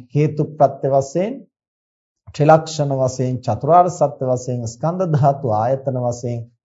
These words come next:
විදර්ශනා ප්‍රඥාවෙන් දකින්නට මනස ක්‍රියා කරන්නට බෑ වීරය නැතිනම්. ඒ නිසා මේ භාවනාව ප්‍රගුණ කරනකොට මම මෙහෙම කරනවා, මට මෙහෙම කරන්න ඕන කියලා හිතුවට විතරක් ඒක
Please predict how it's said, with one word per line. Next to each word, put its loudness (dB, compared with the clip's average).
විදර්ශනා 2
ප්‍රඥාවෙන් -2
දකින්නට -4
මනස 0
ක්‍රියා 0
කරන්නට 0
බෑ -2
වීරය -4
නැතිනම්. -10
ඒ -2
නිසා -2
මේ -2
භාවනාව 2
ප්‍රගුණ -6
කරනකොට -4
මම -2
මෙහෙම -2
කරනවා, -4
මට -2
මෙහෙම -4
කරන්න -4
ඕන -4
කියලා -4
හිතුවට -4
විතරක් -4
ඒක -6